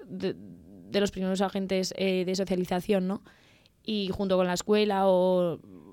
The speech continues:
los iguales, pero al final la infancia y tu casa y la estructura familiar es lo que va a hacer que determine desde pequeño tu historia de aprendizaje.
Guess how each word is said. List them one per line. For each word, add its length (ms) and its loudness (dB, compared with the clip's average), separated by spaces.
los 220 -2
iguales, 380 0
pero 440 0
al 140 2
final 440 0
la 200 2
infancia 640 0
y 300 0
tu 140 -8
casa 460 -2
y 800 -4
la 120 -4
estructura 420 -2
familiar 480 -2
es 160 -2
lo 100 2
que 100 2
va 60 4
a 40 0
hacer 220 -4
que 680 0
determine 680 -2
desde 240 0
pequeño 520 -4
tu 260 4
historia 220 0
de 60 -2
aprendizaje. 640 -4